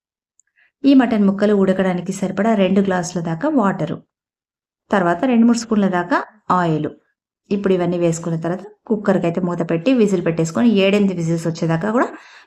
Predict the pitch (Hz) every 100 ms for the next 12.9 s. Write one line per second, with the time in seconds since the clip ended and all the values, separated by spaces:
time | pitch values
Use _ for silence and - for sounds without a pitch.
0 | - 226 220 - 190 185 175 190 247 180
1 | 165 160 - 156 156 - _ _ - -
2 | _ _ 254 294 269 233 220 196 190 180
3 | - 165 - 208 190 254 240 190 196 196
4 | 196 190 170 165 160 160 - 202 247 -
5 | 175 165 165 165 165 - - - 180 180
6 | 233 240 214 185 165 165 160 320 330 -
7 | 190 165 175 160 160 170 147 - 160 160
8 | 247 392 - _ _ _ _ _ _ _
9 | _ _ _ _ _ _ _ _ _ _
10 | _ _ _ - 254 190 190 185 175 185
11 | 196 220 185 170 170 160 311 - _ _
12 | _ _ _ - 214 196 - 170 180